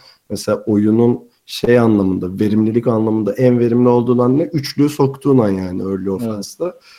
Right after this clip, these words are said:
Speaker 1: Hani ya da işte şey po-, po-, e, pot altına inip bitirdiğin an.
Speaker 2: Evet.
Speaker 1: Ama mesela Kobe bu orta mesafe oyununu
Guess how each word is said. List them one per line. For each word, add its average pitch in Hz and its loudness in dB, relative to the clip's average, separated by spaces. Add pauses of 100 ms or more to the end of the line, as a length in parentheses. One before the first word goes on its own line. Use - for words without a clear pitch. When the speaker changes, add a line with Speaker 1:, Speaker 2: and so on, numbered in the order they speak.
(120)
Speaker 1:
Hani 104 -2
ya 117 4
da 107 4
işte 131 0 (260)
şey - -2
po-, - -6 (160)
po-, - -10
e, 65 -12 (260)
pot - 0
altına 110 2
inip 110 -4
bitirdiğin 95 -2
an. 175 -4
Speaker 2:
Evet. 104 -12
Speaker 1:
Ama 110 0
mesela 127 0
Kobe 156 2
bu 160 2
orta 135 4
mesafe 143 2
oyununu 139 4